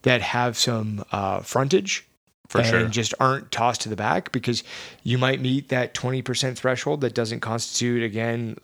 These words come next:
Speaker 1: uh, a Labatt's or a Molson's or something like that, but they might be buried in the back.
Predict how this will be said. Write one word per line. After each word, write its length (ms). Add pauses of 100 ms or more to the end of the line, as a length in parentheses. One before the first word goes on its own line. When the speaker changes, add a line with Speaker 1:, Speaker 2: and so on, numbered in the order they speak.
Speaker 1:
uh, 200
a 100
Labatt's 500
or 60
a 20
Molson's 460
or 40
something 180
like 120
that, 300 (300)
but 160
they 100
might 200
be 100
buried 400
in 100
the 60
back. 480